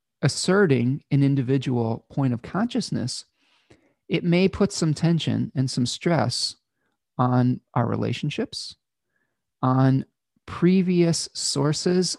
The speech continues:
of nourishment. I think that's one of the things that we see with, with, uh, Cancer one. Here we see Cancer one as the Two of Cups,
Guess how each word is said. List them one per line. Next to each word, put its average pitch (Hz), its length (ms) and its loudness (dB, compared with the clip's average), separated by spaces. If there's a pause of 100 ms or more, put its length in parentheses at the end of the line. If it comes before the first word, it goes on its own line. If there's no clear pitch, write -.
(120)
of 123 260 -2 (360)
nourishment. 165 880 -2 (320)
I - 20 -8
think 147 180 -2
that's 147 220 -2
one 151 140 2
of 147 100 0
the 135 140 -4
things 143 320 0
that - 140 -8
we 139 120 0
see 143 380 -2
with, 127 320 -2 (440)
with, 123 380 -4
uh, 113 200 0
Cancer 143 680 2
one. 123 460 2 (920)
Here 147 160 4
we 139 80 8
see 131 220 2
Cancer 135 400 2
one 131 260 4
as 120 160 0
the 135 140 -4
Two 147 200 0
of 117 120 -2
Cups, - 400 -2